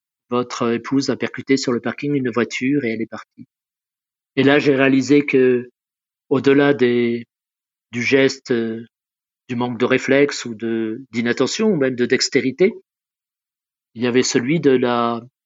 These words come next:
du manque de prise de conscience de, de l'événement, de l'incident. Alors, après conseil auprès de, d'associations, France Alzheimer, d'une psychologue, je me suis dit qu'il fallait en parler avec Carole.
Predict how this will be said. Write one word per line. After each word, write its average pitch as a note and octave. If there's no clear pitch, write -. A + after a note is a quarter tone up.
du C3
manque B2+
de A#2+
prise D3+
de D3
conscience D3
de, A#2
de B2+
l'événement, A#2+
de A2+
l'incident. A2+
Alors, A#2+
après C3+
conseil C#3+
auprès C3+
de, B2
d'associations, C#3
France -
Alzheimer, B2
d'une A#2+
psychologue, B2+
je A2+
me A2
suis -
dit C3
qu'il B2+
fallait A#2+
en C3
parler C3
avec C#3+
Carole. C3